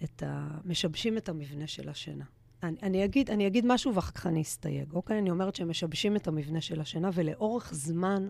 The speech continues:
זה לא פתרון. יחד עם זאת,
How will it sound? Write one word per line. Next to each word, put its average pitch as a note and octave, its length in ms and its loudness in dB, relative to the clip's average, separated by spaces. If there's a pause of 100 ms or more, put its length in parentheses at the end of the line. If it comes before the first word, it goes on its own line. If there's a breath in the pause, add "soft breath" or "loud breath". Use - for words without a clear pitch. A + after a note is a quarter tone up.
זה D3 180 -4
לא E3+ 160 -2
פתרון. C#3+ 500 -4 (1200 loud breath)
יחד G3 560 2
עם D#3+ 220 0
זאת, D3 460 -8